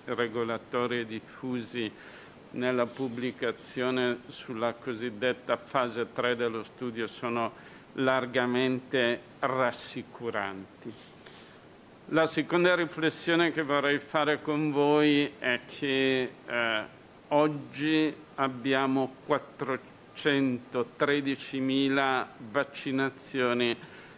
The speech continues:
effettuate nel Paese. Questo colloca l'Italia assolutamente ai vertici nel continente europeo. A maggior ragione poi se facciamo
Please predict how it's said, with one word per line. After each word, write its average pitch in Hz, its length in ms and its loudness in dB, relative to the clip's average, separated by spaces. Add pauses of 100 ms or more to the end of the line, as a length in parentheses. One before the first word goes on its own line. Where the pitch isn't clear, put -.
(140)
effettuate 135 1080 0
nel 117 220 -2
Paese. 113 800 -2
Questo 117 680 -6
colloca 120 540 -2
l'Italia 113 640 -4
assolutamente 117 920 -2
ai 117 260 0
vertici 117 960 0 (540)
nel 127 400 2
continente 120 880 0
europeo. 110 1040 0 (880)
A 156 120 2
maggior 151 480 4
ragione 139 540 2
poi 135 380 0
se 135 200 -4
facciamo 135 880 0